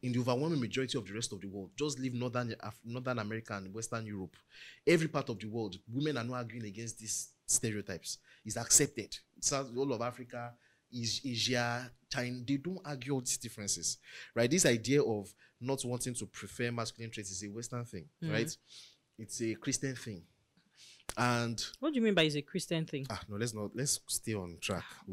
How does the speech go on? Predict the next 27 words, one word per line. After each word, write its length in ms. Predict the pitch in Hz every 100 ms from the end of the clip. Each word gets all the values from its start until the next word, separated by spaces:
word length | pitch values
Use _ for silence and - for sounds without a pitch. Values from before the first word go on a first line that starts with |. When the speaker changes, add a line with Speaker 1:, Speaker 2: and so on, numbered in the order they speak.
| -
Speaker 1:
I'll 60 | 104
Speaker 2:
You 60 |
Speaker 1:
come 20 | 165
Speaker 2:
have 80 | 240
Speaker 1:
back 80 | 220
Speaker 2:
to 60 | 190
Speaker 1:
to 40 |
that. 0 | 175
Speaker 2:
clarify, 440 | 160 156 185 160
sir. 280 | 139 131 120 _ 101
Speaker 1:
I'll 120 | 107
come 140 | 139
back 120 | 120 -
to 120 | 82
that. 200 | 85 - _ - - - _ - -
So, 520 | - 208 151 120 143 - _ _ _ _
um, 320 | 143 143 139 -
first 280 | - 202 196
of 120 | 113
all, 280 | 104 107 113
the 80 | 123
last 460 | 139 175 - - -
hundred 340 | 135 127 131
years 260 | 107 110 104
of 100 | 92
human 200 | 110 110
civilization 640 | 101 92 95 101 98 98